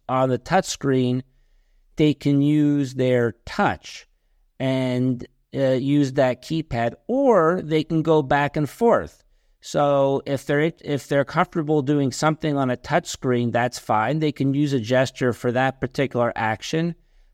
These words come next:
But if they have another action that they, they are more comfortable using, uh, the keypad for, they can use the physical keypad. So you can go back and forth, actually, and select whichever method you're interested in.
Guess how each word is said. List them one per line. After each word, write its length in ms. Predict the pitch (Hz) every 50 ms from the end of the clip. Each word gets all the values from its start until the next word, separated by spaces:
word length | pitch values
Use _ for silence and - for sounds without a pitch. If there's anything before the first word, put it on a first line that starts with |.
| _ -
But 100 | 147 143
if 120 | 139 -
they 120 | - 143
have 160 | 139 143 147 139
another 480 | 139 139 143 156 180 233 269 247 208
action 760 | 131 110 120 117 113 110 - - - 123 120 120 131 151 156 - _ _ _ _ _ _ _ _ _ -
that 440 | - 143 139 135 135 135 131 135 -
they, 440 | 135 131 131 135 131 131 131 127 -
they 180 | 135 139 139
are 120 | 135 131 131
more 220 | 135 147 151 143
comfortable 580 | - - 151 151 151 - 156 139 131 143 139 135
using, 640 | 131 135 147 151 147 139 147 143 143 135 135 131 131 - _ _ _ _ _ _ -
uh, 200 | 143 139 135 131
the 160 | 113 123 131
keypad 600 | - - 226 220 - - 175 147 131 120 113 104
for, 460 | - - 127 120 117 113 117 131 139
they 220 | - 135 131 135 135
can 200 | 135 - 139 139
use 340 | 135 139 143 147 147 135 -
the 200 | - 135 131 127
physical 480 | 123 - 151 139 127 127 - 135 123
keypad. 480 | - - 180 170 - - 107 87 92 92
So 140 | - - 147
you 80 | 147
can 160 | 135 165 156
go 180 | 151 175 185 185
back 320 | 151 - 156 160 170 -
and 160 | - 156 143 -
forth, 340 | - 165 165 160 151 -
actually, 680 | 120 107 107 98 - - - 127 123 117 113 113 120 - _ _ _ _ _ _ -
and 220 | 127 127 127 113
select 500 | - - 127 131 139 143 143 139 - -
whichever 640 | 139 135 - - - - 139 147 143 139 156 156 147
method 640 | 139 139 139 135 127 - - - 127 127 127 117 -
you're 220 | 117 123 117 - - -
interested 560 | 156 156 - - 120 98 - - - 90 80
in. 160 | 73 65 -